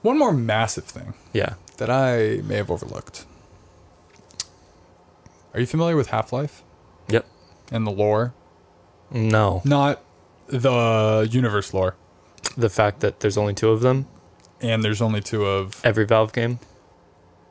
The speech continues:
Speaker 1: So, Valve announced something. They're making another Half-Life.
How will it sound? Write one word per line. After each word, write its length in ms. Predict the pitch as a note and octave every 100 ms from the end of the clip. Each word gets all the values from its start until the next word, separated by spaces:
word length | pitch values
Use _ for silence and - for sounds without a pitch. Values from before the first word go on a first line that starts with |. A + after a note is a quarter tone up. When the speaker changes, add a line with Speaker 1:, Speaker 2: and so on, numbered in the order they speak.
| _ _ _ _ _ _ _ - -
Speaker 1:
So, 680 | - C3 B2 A#2+ A#2 A2+
Valve 260 | G#2+ A#2 D#3
announced 380 | C3+ G#2 B2 -
something. 440 | - E2+ - - - _ _ _ _ _ -
They're 100 | B2
making 220 | F3+ F#3+
another 180 | D#3+ G#2+
Half-Life. 1160 | A#2 - D2+ - - - - - - - -